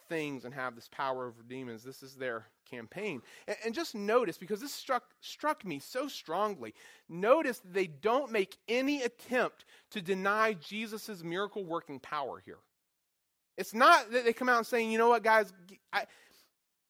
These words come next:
he, he's a charlatan. He planted that paralyzed guy that day.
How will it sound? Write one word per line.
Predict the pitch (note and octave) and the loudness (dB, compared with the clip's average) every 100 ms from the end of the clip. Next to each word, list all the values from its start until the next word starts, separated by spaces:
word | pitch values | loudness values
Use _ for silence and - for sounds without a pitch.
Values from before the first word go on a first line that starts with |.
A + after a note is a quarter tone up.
| _ _ - | _ _ -6
he, | |
he's | C4+ G#3 C#4 | -4 -2 -2
a | F#3+ | -2
charlatan. | - F#3 E3+ D3 A#2 F#2 E2 _ _ _ _ | -8 -4 -4 -4 -10 -16 -20 _ _ _ _
He | - C#4+ | -2 -2
planted | C#4+ - G#3+ G#3+ C4 C4 C#4 C4 C4 _ - | -2 -8 -2 2 2 2 -2 -4 -6 _ 6
that | A3 G3+ | 6 6
paralyzed | - A3+ A#3+ A#3 A3+ A#3 F3+ | 2 4 6 8 6 6 2
guy | G#3 A3 A3+ | 4 4 2
that | G#3+ F#3+ | -2 0
day. | G3+ G#3 A3+ | 0 0 -4